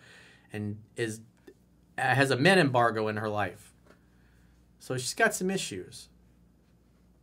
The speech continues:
I was also told to stay away and not initiate anything further. Ooh.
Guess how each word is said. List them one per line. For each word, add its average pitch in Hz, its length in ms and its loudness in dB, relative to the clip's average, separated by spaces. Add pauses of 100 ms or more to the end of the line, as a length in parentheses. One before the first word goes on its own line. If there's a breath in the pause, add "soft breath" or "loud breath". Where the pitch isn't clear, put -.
(600 soft breath)
I 139 80 4
was 165 120 6
also 247 320 8
told 139 260 4
to 135 60 0
stay 147 280 6
away 165 540 6
and 135 160 0
not 139 180 8
initiate 139 560 2
anything 131 380 0
further. 139 500 0
Ooh. 170 380 -10